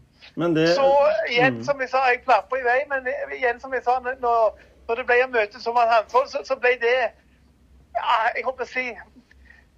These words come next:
Speaker 2: uten å ta sammenligning, med all respekt for Thomas som en god mann, men, men da ble det ikke den veien vi ønsket å gå, og det er klart at det fokuset, det forsvant, eh, eh, veldig, veldig ut ifra,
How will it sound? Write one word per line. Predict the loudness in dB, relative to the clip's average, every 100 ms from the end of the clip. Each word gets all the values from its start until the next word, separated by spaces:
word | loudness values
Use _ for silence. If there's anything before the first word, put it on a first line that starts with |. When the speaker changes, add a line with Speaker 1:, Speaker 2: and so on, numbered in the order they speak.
| -20
Speaker 2:
uten | -18 -6 -4 2 2
å |
ta | 4 4
sammenligning, | 4 2 2 0 -2 -4 -6 -6 -4
med | 0
all | 2 2
respekt | 0 -2 -4 -4
for | -2
Thomas | 0 2 0
som | -2 -4
en | -4
god | -2 2
mann, | 2 2 -4
men, | -4 -2
men | -4 -4 -20 _ _
da | 2 2
ble | 2 0
det | -2
ikke | -4
den | -2 0
veien | 0 0
vi | -2
ønsket | -4 -4 -6
å | 0
gå, | 4 4 2
og | -4
det | 2
er | 2
klart | 4
at | 0
det | -2 -4
fokuset, | -2 -2 -6 -6 -4
det | -2 -2
forsvant, | -2 0 2 2 -2 _ -2
eh, | 0 0 -2 -6 _ -18 -18 -20 _
eh, | -8 -6 -6 -6 -8 -8 -10 -16 -4
veldig, | 0 0 0 0
veldig | 0 0 -4 -6
ut | -6
ifra, | -4 2